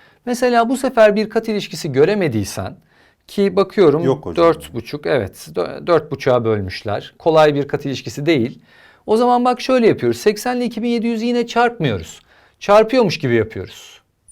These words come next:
Speaker 1: İki bin yedi yüz ile ben sekseni çarpacağım. Bu üç yüz altmış x'e eşit olduğu için üç yüz altmışa böleceğim ya.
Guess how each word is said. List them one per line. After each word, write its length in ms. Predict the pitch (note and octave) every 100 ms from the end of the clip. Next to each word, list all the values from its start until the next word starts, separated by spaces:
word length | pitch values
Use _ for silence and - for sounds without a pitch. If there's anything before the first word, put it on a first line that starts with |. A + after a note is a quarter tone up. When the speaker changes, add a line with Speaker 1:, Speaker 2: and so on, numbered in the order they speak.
| _
Speaker 1:
İki 220 | D#3+ - D#3+
bin 60 |
yedi 220 | E3+ D#3+
yüz 160 | E3+ C3+
ile 100 | D3
ben 140 | D3+
sekseni 500 | D3 D#3 D#3 E3 D3
çarpacağım. 640 | - D#3 F#3+ B3+ B3 B3+ C4 _ _ _ _ -
Bu 340 | G3 G#3+ -
üç 200 | G#3 -
yüz 100 | G3
altmış 340 | G3+ - A#3 G#3+
x'e 280 | G3+ - G#3
eşit 260 | G3+ F#3+
olduğu 280 | G3 F#3+ C4+
için 180 | C4 F#3+
üç 160 | F3
yüz 80 | F#3
altmışa 380 | F#3+ F#3+ F3+ E3+
böleceğim 480 | E3+ F3+ G#3+ C#4 D#3
ya. 140 | E2+